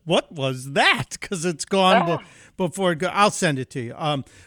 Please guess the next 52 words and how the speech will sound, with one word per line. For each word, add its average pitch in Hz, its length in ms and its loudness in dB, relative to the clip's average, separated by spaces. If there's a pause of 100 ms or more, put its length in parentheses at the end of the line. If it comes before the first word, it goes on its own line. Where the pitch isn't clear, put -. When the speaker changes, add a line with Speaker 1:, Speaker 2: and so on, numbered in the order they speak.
Speaker 1:
long 165 240 0
story. 160 260 -2
Speaker 2:
Well, 233 100 6
I, 247 200 2
I 254 100 0
Speaker 1:
Sorry. 123 340 -4
Speaker 2:
should - 200 -18
qualify 180 560 -4
that 151 100 -8
I've 156 200 -4
been 160 120 -18
racing 147 380 -16
cars 135 520 -4
since - 360 -10
the - 140 -4
eighties, 123 500 -6 (360)
and 170 320 6
I've 170 300 -2
driven 165 340 -20
well 170 220 -10
over 156 220 -14
two 170 100 -18
hundred 156 140 -14
miles 139 280 -6
an 147 60 -10
hour 135 260 -6 (280)
every 170 240 -6
time. 135 280 -8
My, 147 220 -4
my 160 180 -2
cars 165 240 -4
get 139 280 -6
eight 151 120 -4
hundred 151 220 -4
and 131 140 -8
fifty 135 240 -4
horsepower. 127 600 2 (440)
And 196 160 0
when 190 140 0
you 233 140 -2
drive 190 360 2
something 214 220 -16
like 202 200 -12
that, 196 200 -12
the 170 120 -14
emotions 151 720 -10
that - 140 -14
you 139 80 -10 (100)
feel 147 280 2
inside, 139 500 -2
the 135 160 -6
adrenaline 151 400 -6